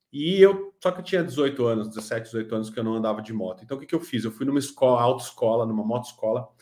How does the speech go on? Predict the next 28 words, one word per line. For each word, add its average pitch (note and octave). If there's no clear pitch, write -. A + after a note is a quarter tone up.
e C#3+
perguntei E3+
se E3+
eles E3
tinham, D#3
é, B2+
aula C#3+
de A#2
pilotagem B2
pra A#2
habilitados, B2
que -
eu G2+
já, G2+
afinal G2+
de -
contas, A2
já B2
tinha B2+
habilitação, G#2+
né? A2+
E A3
a G#3
moça F#3+
falou, G#3
"Sim, A3+
temos E3
aula. E3